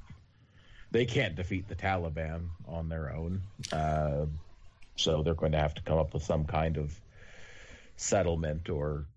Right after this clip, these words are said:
some manner of coexistence, you know,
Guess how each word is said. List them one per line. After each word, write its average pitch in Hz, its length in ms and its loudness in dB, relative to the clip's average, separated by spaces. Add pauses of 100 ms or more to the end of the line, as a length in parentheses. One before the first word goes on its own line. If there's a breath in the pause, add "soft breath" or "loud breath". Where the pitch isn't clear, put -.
some 80 500 0 (580)
manner 92 580 4
of 78 140 2
coexistence, 85 1120 2 (560)
you 76 80 -4
know, 65 200 -2